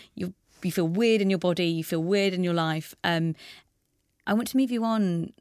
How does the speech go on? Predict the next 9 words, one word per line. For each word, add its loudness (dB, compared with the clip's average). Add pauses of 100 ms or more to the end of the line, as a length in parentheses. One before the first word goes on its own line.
(120)
slightly -4
to -6
talk -6
about -8
the -2
amazing 2
community -2
that -10
you've -8